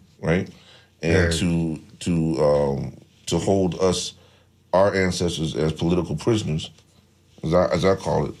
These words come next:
Speaker 1: Uh,
Speaker 2: It became white. It, it became basically a white organizing symbol. Uh,
Speaker 1: Mm-hmm.
Speaker 2: the whole states' rights became an argument for white supremacy.
Speaker 1: Right, and to continue to do that,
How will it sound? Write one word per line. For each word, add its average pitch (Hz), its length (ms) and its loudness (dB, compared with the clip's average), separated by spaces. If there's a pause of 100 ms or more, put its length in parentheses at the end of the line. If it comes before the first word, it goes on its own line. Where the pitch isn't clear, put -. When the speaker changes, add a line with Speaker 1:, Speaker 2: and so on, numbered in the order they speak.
(160)
Speaker 1:
Uh, 76 360 2 (500)
Speaker 2:
It - 680 -16
became 92 420 2
white. 101 280 2 (120)
It, 104 140 -2 (220)
it 117 140 0
became 117 400 0
basically 98 400 0
a 80 100 2
white 85 520 0 (380)
organizing 82 840 4 (320)
symbol. 73 600 0 (460)
Uh, 78 360 0
Speaker 1:
Mm-hmm. 78 80 -4 (400)
Speaker 2:
the 87 120 2
whole 87 280 2
states' 90 400 -2
rights 87 400 0
became 82 460 2
an 82 120 4
argument 85 500 2
for 90 120 -2
white 98 180 2
supremacy. 127 520 0 (260)
Speaker 1:
Right, 104 260 2
and 95 120 0
to 92 80 2
continue 107 460 2
to 90 80 0
do 101 240 2
that, 95 260 2